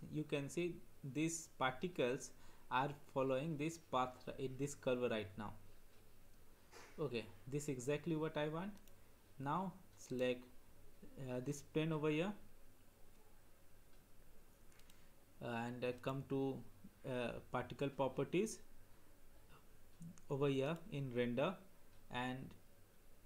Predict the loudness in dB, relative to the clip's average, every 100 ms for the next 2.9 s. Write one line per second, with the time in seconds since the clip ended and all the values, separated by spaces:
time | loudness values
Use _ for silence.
0 | -4 2 4 4 2 2 2 2 0 -8
1 | 0 2 4 4 4 4 4 2 2 0
2 | 2 4 4 2 -6 -12 -12 0 0